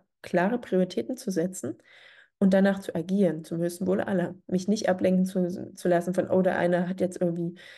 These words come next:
niest mal kurz und der eine hat dies, sondern, okay, nee, lass uns zurückkommen, das ist jetzt gerade unser, de-, der rote Faden, ja, den zu behalten die ganze Zeit. Und wenn es drauf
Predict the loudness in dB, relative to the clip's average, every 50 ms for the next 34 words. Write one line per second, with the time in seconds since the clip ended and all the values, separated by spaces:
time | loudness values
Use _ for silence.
0 | -20 -16 _ 2 4 4 4 4 2 2 2 2 2 2 2 4 4 4 2 -2
1 | -2 -2 0 0 2 0 0 2 2 2 2 0 0 -2 -6 -8 -4 -2 0 0
2 | 0 -2 -2 -4 -2 -2 0 0 2 2 2 2 0 0 -2 -4 -6 -6 -10 -12
3 | -12 -12 -6 -2 0 0 0 0 0 -2 -4 -2 -2 -4 -4 -6 -8 -8 -8 -8
4 | -10 -10 -10 -10 -8 -8 -8 -8 -6 -4 -4 -4 -4 -8 -14 -20 -20 -20 -20 _
5 | _ _ _ _ _ -12 -10 -4 -2 -2 2 2 2 4 4 2 2 2 0 0
6 | 0 0 0 0 -2 -4 -8 -12 _ _ -4 -2 -2 -2 -2 -4 -4 -6 -8 -8
7 | -10 -6 -6 -6 -4 -4 -4 -4 -2 -4 -4 -6 -8 -12 -12 -6 -4 -2 -2 -2
8 | -4 -6 -10 -18 -20 -20 -20 _ _ _ 0 2 2 2 0 2 2 4 4 4
9 | 2 0 0 0 0 0 -2